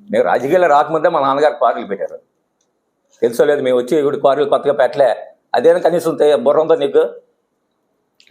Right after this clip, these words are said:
బుర్ర పని చేస్తుందా అసలు ఈయనకి? మేమేమైనా పెట్టాం క్వారీలు? మా నాన్నగారు పెట్టారు క్వారీలు. ఆలోచించుకోవాలి కదా. ఏదో ఇష్టం నోరుంది కాదని ఇష్టం ఉందని మాట్లాడితే గట్ట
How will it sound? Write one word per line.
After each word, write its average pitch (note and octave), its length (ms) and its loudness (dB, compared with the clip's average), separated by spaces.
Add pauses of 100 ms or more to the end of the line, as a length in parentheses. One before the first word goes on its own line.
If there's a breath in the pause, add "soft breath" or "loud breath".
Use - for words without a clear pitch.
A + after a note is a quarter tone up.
బుర్ర C#3 220 2
పని D3+ 180 0
చేస్తుందా E3 380 2
అసలు D3+ 160 0
ఈయనకి? C#3+ 220 0 (1500)
మేమేమైనా F3 360 4
పెట్టాం D3 260 2
క్వారీలు? D3+ 260 2
మా C#3+ 80 2
నాన్నగారు D#3 320 2
పెట్టారు A2+ 280 -2
క్వారీలు. F#2+ 320 -4 (2000)
ఆలోచించుకోవాలి G#3 540 2
కదా. F#3 160 4 (360)
ఏదో E3+ 200 4
ఇష్టం E3+ 300 0
నోరుంది E3 300 2
కాదని D#3+ 380 2
ఇష్టం D#3 160 -2
ఉందని D#3+ 240 -2
మాట్లాడితే C#3+ 460 0 (540)
గట్ట G#2 140 -2